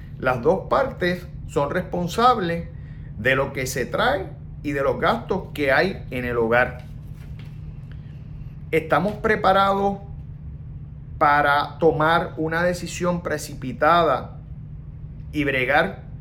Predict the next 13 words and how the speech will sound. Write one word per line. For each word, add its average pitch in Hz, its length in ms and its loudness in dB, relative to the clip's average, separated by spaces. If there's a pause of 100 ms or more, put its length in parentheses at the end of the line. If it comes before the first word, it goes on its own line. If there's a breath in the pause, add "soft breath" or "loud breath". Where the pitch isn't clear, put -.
(140)
económicamente 175 960 0
con 160 260 0
lo 151 220 2
que 139 200 -2
eso 156 200 -4
implica? 180 760 -6 (1600 loud breath)
Fíjese 170 380 2
bien, 147 320 2
yo 123 120 2
no 147 100 2
le 175 80 4
estoy 180 200 2
diciendo, 180 800 0